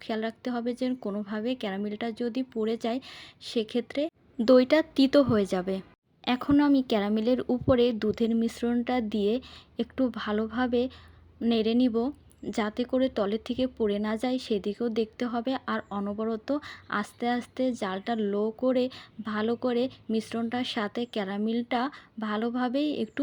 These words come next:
মিশিয়ে নিব। নিয়ে আমি ক্যারামেলটা আলাদা করে রেখে দিব। এখানে আমি টক দইটা একটু ভালোভাবে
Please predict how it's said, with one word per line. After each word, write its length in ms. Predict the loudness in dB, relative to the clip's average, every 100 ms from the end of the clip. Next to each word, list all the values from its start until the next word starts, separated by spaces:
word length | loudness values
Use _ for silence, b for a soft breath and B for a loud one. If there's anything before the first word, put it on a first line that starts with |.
| 2
মিশিয়ে 320 | 2 0 -4 -4
নিব। 140 | -6 -8 -10 b b b -2
নিয়ে 180 | 0 0 -2
আমি 140 | -4 -4
ক্যারামেলটা 560 | -4 -2 -2 -4 -4 -6 -6 -6
আলাদা 300 | -6 -6 -6 -4
করে 180 | -2 0 -2
রেখে 220 | -4 -4 -2
দিব। 160 | -2 -2 -4 -6 _ _ _ -20 -20 _ _ _ b b b b -8 -6
এখানে 260 | -2 0 2
আমি 120 | 2 0
টক 180 | 0 -2 -2 -2
দইটা 280 | -2 -2 -4 -4
একটু 200 | -8 -8 -8 -6
ভালোভাবে 480 | -6 -6 -4 -4